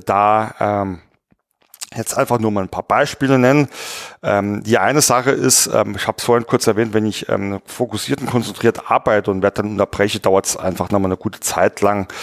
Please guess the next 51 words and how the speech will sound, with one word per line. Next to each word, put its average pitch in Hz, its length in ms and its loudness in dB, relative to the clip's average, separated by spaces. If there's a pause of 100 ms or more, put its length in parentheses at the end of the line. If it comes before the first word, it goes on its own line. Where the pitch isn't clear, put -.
(320)
äh, 107 100 2
bis - 240 0
ich - 80 -2
da 101 120 0
drin 87 260 -4
bin. 90 160 -4
Ich - 160 -4
will 104 80 0
jetzt - 200 0
nicht 113 160 0
mit 98 140 -6
falschen 98 560 0 (400)
Zeiten 196 480 0
hier, 160 480 4
ähm, 135 300 2
herum 127 640 2 (280)
posaunen. 143 640 2
Ich 143 140 -4
glaub, 120 300 2
das - 220 -2
ist - 180 -10
irgendwie 127 320 0
so 117 120 2
zwischen 107 340 -8
sieben 151 320 -4
und 113 140 2
zwanzig 110 460 -2
Minuten 127 260 -2
dauert's 113 300 2
nochmal, 120 160 2
bis - 180 -4
man 110 80 0
da 101 80 0
voll 117 220 0
fokussiert - 520 -6
drin 143 160 4
ist. - 200 0 (420)
Wenn 131 120 0
das 139 200 2
jemand 143 260 4
von 127 160 -4
euch 127 200 2
genau 120 300 4
weiß, 131 400 2
wär's 110 160 0
super, 123 220 0
wenn 110 120 2
er 107 80 4
mal 104 120 0
das 104 220 -2
mal, - 240 -6